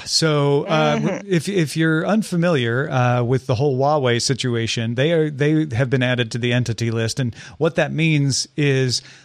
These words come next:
Speaker 1: a company needs to get permission in order to sell to Huawei. Uh, now, in practice, some companies have been given limited permission. Google got some limited permission to, to provide Android.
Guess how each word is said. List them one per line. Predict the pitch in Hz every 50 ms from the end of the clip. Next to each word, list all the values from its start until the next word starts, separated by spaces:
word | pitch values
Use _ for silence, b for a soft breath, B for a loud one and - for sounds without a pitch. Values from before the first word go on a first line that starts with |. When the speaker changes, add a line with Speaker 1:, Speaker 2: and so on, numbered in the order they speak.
| B B B _ -
Speaker 1:
a | -
company | - - - 185 185 - 190 180 170 160 170 208 _ _ _ _ _
needs | 170 151 135 143 143 143 156 165 175 185 185 170 143 -
to | - 160 156
get | 123 151 147 143 -
permission | - - 135 127 127 135 165 196 - - 143 127 110 107 107 113 107 b b b b b b b _
in | - 156
order | 151 151 151 147 147
to | 123 - - 135 123
sell | - - - - - 180 170 160 151 139 131 131
to | 123 - - 147 135
Huawei. | 123 123 135 135 117 110 104 110 - - - - B B B B B B B B
Uh, | 135 131 123 120 120 - 202 165 143 135 151 - -
now, | - 180 170 165 160 147 147
in | - 185 160
practice, | 147 - - - - 233 - 196 160 - - - _ _ _ _
some | - - - - 226 226 233
companies | 226 - 202 202 156 180 190 170 139
have | 170 156
been | 135 151 147 147
given | 135 202 220 180 151 143 156 156
limited | 143 143 160 156 156 151 156 151 135
permission. | - 180 185 208 226 - - 120 104 104 101
Google | - 127 135 131 139 139
got | 123 135 131 127
some | - 135 123 120
limited | 120 131 135 147 147 151 139 123
permission | - 147 139 131 131 120 - 143 139 135
to, | - - 131 120 107 B B B B B
to | - 139
provide | 123 - 143 120 131 120 120 123 120
Android. | 117 117 120 120 113 107 107 104 107 131 170 160